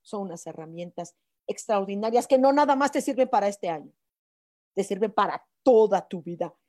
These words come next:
y la vida de todos en el planeta. Háganme caso, háganme caso.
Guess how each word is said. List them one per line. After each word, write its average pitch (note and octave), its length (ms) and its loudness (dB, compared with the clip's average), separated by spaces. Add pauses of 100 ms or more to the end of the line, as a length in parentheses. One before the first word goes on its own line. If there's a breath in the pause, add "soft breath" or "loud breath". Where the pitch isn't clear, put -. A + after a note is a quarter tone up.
(140)
y F#3 100 -6
la E3+ 160 2
vida F#3 280 0
de E3+ 160 -2 (140)
todos G3+ 440 2
en C3 120 -16
el D3+ 100 -12
planeta. C#3 520 -16 (680)
Háganme E3 440 -2
caso, - 380 -16 (520)
háganme F#3+ 580 0
caso. G3 680 0